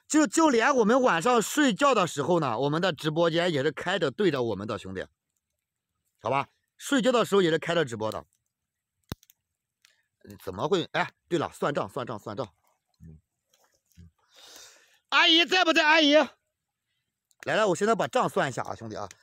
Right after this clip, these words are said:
把今天的，就是我们有，有，有，有一是一啊，希望所有兄弟们监督啊，我们把账算一下啊，我看看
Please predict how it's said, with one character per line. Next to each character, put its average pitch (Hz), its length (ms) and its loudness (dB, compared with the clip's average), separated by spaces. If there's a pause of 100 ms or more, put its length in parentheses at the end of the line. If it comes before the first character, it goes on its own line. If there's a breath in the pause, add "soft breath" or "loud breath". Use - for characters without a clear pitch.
(140 loud breath)
把 170 160 0
今 233 180 -2
天 226 180 0
的， 202 200 0 (280 loud breath)
就 - 120 2
是 330 40 6
我 262 200 4
们 262 200 2
有， 220 300 2
有， 196 420 2 (100)
有， 196 480 2
有 208 260 4
一 254 160 2
是 277 240 0
一 247 100 2
啊， - 240 2 (640 soft breath)
希 - 200 -2
望 262 180 4
所 220 160 2
有 262 100 6
兄 240 160 2
弟 240 60 4
们 208 140 2
监 208 200 0
督 214 120 4
啊， 156 200 0 (200)
我 139 80 -4
们 196 80 0
把 170 160 -2
账 202 200 0
算 143 220 -2
一 117 60 -6
下 123 120 -4
啊， 98 220 -4
我 113 100 -6
看 175 160 -4
看 135 360 -2